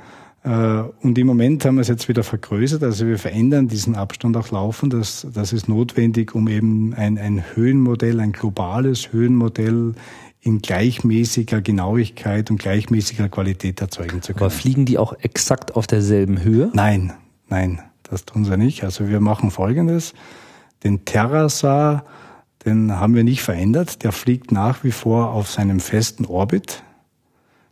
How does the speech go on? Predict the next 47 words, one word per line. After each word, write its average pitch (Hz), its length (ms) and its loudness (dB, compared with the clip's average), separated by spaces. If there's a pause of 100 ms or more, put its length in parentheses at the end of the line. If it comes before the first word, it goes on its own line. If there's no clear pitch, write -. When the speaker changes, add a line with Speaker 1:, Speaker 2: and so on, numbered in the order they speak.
(120)
Speaker 1:
Der 104 120 0
wird 113 180 2
nicht 117 200 0
verändert. 107 640 -2
Der 101 100 2
wird 117 180 0
zwar 98 180 -2
immer 117 240 4
wieder 113 220 2
nachgeregelt, 117 1200 0
also 101 260 -2
wir 104 120 0
sta-, 98 340 -2
wir, 101 220 -2
wir 98 160 0
halten 110 260 0
diese 104 280 0
Bahn 98 380 2
sehr 107 300 0
genau 101 380 0
ein, 90 380 0
sehr 104 240 -2
stabil. 104 540 -2
Also 101 260 -4
wir, 98 240 -4
wir 98 120 -2
müssen 101 300 -2
da 98 80 -2
auch 95 140 -6
immer 104 240 -2
wieder 98 180 -2
nachsteuern, 104 800 -2 (560)
weil 98 160 -2
wir 101 80 2
selbst 113 300 0
in 110 100 4
dieser 113 320 2
Höhe 110 260 4
hat 104 180 0
man 104 120 0
eine 98 80 -2
gewisse 101 420 -4
Abbremsung, 123 720 0
der 104 140 -4
muss 101 240 -4
man 101 100 -2
entgegenwirken, 113 720 -4